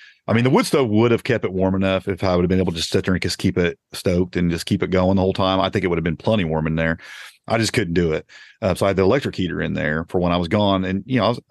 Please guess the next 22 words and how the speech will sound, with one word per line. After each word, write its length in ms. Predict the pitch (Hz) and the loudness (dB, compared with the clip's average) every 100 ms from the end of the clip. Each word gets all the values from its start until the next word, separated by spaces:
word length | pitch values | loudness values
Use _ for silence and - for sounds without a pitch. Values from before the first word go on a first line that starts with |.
| - | -8
I, 100 | - | -2
I 40 | |
was 80 | 139 | 0
gone 160 | 120 98 | 0 -2
for 80 | - | -2
twelve 220 | 98 82 | -2 0
hours. 300 | 71 53 - - _ _ | -2 -6 -16 -20 _ _
The 80 | 117 | 0
bigger 260 | 147 247 156 | 2 2 0
struggle, 360 | - 104 95 | 2 2 4
I, 80 | 104 | 2
the 260 | 151 156 143 _ _ | 0 -2 -4 _ _
thing 140 | 196 165 | 0 2
I 40 | |
was 120 | 113 | 2
more 280 | 101 131 113 | 4 2 2
worried 200 | 92 90 | 0 -2
about 440 | 85 87 82 82 - | -2 -2 0 -2 -4
was 260 | 90 82 | -4 -4
the 200 | 73 90 | 0 0
animals 380 | 92 87 85 76 | 2 0 0 -4
because 540 | - - 85 82 78 | -8 -2 0 0 -2